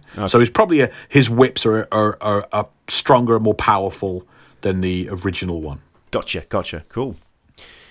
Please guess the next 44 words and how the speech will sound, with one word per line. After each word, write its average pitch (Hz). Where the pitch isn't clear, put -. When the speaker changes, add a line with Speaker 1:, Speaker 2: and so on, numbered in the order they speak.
Speaker 1:
As 135
Tony, 190
Happy, 160
and 139
Pepper 147
yell 127
at -
each 117
other 117
for 110
Tony's 113
reckless, -
uh, 104
behaviour 107
and 92
Happy 117
almost 104
running 101
Tony 101
over, 98
Anton's 151
equipment 131
revives 113
him. 90
Sorry, 98
Ivan's 110
equipment 101
revives 95
him. -
And 101
s-, -
I've, 131
Speaker 2:
<laughs> -
Speaker 1:
I, 185
I 185
thought 202
I 175
sorted 151
this 123
out 127
in 110
my 104
notes, 117
but 98